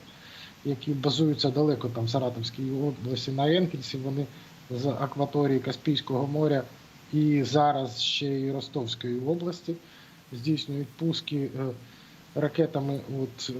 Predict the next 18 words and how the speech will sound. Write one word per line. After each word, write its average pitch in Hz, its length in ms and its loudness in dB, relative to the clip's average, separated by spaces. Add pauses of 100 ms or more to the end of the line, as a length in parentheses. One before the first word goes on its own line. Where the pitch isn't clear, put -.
Х 135 220 2
п'ятдесят 131 460 -4
п'ять, 175 520 0
Х 131 240 2
сто - 200 -4
одинадцять. 165 600 0 (500)
Це, 180 300 4
е, 143 180 0
с-, - 220 -6 (200)
дві-, 139 320 -2 (560)
ну, 170 140 -2 (100)
не 135 140 2
відносно, 131 600 0
це 143 120 -2
старі 156 400 4
ракети, 175 480 0 (1200)
які, 151 380 2
е, 139 60 0